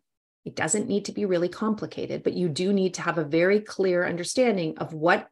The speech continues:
is included in that program and how much you're charging for it. Now, again, pricing, whole other issue. We'll talk about that. But those are my three, the three mistakes I'm gonna share in this episode, and then I will be back in episode two to share more. So that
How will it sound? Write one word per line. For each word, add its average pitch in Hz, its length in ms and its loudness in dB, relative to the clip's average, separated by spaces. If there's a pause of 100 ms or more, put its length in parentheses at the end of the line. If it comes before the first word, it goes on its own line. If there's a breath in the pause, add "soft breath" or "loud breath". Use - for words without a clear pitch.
is 190 140 2
included 208 520 2
in 208 200 2
that 185 220 -4
program 160 520 -2
and 165 140 -6
how 180 160 -2
much 175 260 -6
you're 160 220 -4 (340)
charging 156 380 -2
for - 180 -6
it. - 80 -6 (280)
Now, 156 200 -4
again, 160 380 0 (180)
pricing, 165 540 -2
whole 185 220 2
other 156 200 4
issue. 151 240 -4
We'll 156 120 -2
talk - 240 -8
about 160 180 -6
that. 151 240 -8 (320)
But - 180 -2 (460 loud breath)
those 208 160 8
are 214 80 8
my 196 180 6
three, 196 440 0
the 180 100 -2
three 214 240 2
mistakes 233 380 2
I'm 202 60 -4
gonna 180 120 -4
share 175 240 0
in 165 120 0
this 196 200 -2
episode, 156 580 0
and 160 140 -4
then 160 100 0
I 170 140 0
will 165 140 0
be 160 80 0
back 156 480 0
in 170 120 -4
episode 156 440 -4
two 160 160 -4
to - 80 -4
share 165 240 -2
more. 156 400 -4 (800 loud breath)
So 247 520 10 (200)
that 202 360 4